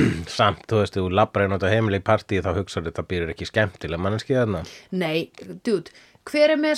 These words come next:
Speaker 2: svona litla læki til að
Speaker 1: Já.
Speaker 2: labba meðfram? Eða, þú veist, pældi ég að vera með partíi þarna.
Speaker 1: Já.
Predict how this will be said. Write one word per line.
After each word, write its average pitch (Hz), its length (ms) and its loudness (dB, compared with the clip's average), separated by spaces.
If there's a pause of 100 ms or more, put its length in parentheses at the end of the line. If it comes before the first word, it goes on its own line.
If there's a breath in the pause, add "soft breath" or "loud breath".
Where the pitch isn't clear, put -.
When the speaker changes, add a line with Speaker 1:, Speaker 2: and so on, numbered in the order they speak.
Speaker 2:
svona 285 160 0
litla 302 320 -2
læki 277 640 0 (640)
til 233 120 0
að 226 80 4
Speaker 1:
Já. 233 80 4
Speaker 2:
labba 262 240 0
meðfram? 240 340 0
Eða, 247 140 6
þú 247 80 4
veist, - 100 -12
pældi 294 380 0
ég 277 80 4
að 277 80 4
vera 277 140 2
með 262 100 -4
partíi 277 380 -2
þarna. 147 180 -8 (160)
Speaker 1:
Já. 113 140 2